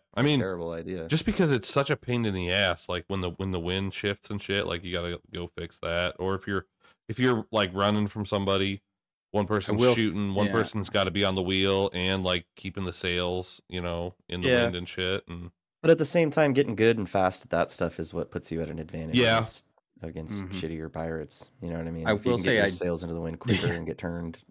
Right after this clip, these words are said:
Speaker 2: at an angle than they can, you're gonna win,
Speaker 1: Yeah.
Speaker 2: you know?
Speaker 3: I will say I do hate how long it can take to get to even one island.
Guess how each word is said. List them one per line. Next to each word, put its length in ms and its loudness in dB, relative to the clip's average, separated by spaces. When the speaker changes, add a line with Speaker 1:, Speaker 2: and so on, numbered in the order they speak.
Speaker 2:
at 140 -4
an 100 -4
angle 520 -2
than 160 -2
they 140 0
can, 480 -2
you're 120 -6
gonna 120 -4
win, 240 -4
Speaker 1:
Yeah. 300 -12
Speaker 2:
you 80 -6
know? 180 -4
Speaker 3:
I 80 0
will 140 4
say 180 4
I 120 6
do 220 0
hate 260 -2
how 180 -2
long 220 0
it 120 -4
can 140 -6
take 260 -6
to 80 -10
get 180 -6
to 220 -8
even 320 -6
one 200 -8
island. 360 -8